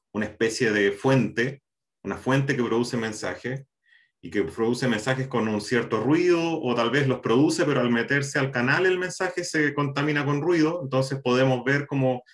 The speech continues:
este mensaje enviado X como una variable aleatoria. Eh, y que en este caso, como de ejemplo limitado, es una variable discreta que puede tomar un, un cierto valor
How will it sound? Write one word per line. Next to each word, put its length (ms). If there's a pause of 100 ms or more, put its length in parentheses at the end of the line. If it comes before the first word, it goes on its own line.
(140)
este 220
mensaje 400
enviado 420
X 360
como 260
una 140
variable 360
aleatoria. 500 (1200)
Eh, 760 (1300)
y 460
que 560 (480)
en 140
este 200
caso, 720
como 220
de 80
ejemplo 580
limitado, 800 (260)
es 100
una 160
variable 320
discreta 460
que 140
puede 220
tomar 280
un, 320
un 140
cierto 440
valor 480